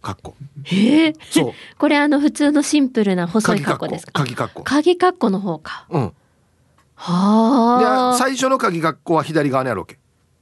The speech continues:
Speaker 2: <laughs> あ、なるほど。
Speaker 1: うん。
Speaker 2: わかりやすい。
Speaker 1: で、次の閉める時のカッコは
Speaker 2: はい。
Speaker 1: 右側にある。
Speaker 2: へえ。
Speaker 1: そう。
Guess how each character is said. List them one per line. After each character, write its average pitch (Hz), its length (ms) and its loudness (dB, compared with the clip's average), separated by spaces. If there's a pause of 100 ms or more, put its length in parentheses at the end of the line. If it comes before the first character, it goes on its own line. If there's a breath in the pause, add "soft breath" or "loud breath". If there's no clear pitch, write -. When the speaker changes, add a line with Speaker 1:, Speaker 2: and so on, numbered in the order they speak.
(140)
Speaker 2:
<laughs> - 1300 -4
あ、 240 140 2
な 311 120 6
る 339 100 6
ほ 339 100 4
ど。 285 200 4
Speaker 1:
う - 20 0
ん。 - 20 4
Speaker 2:
わ 196 80 2
か 311 100 4
り 285 80 4
や 269 100 4
す 240 140 -4
い。 180 160 -4 (280)
Speaker 1:
で、 247 120 2
次 254 280 0
の 233 240 2 (100)
閉 208 180 -2
め 202 80 4
る 196 80 2
時 151 160 -4
の 117 60 -6
カ 123 100 -4
ッ 127 40 -4
コ 127 160 -2
は 156 200 0
Speaker 2:
は 196 200 0
い。 - 40 -4
Speaker 1:
右 156 220 0
側 120 160 -2
に 104 80 -4
あ 73 40 -6
る。 - 120 -20
Speaker 2:
へ 302 1000 4
え。 349 260 2
Speaker 1:
そ - 60 -20
う。 - 20 -20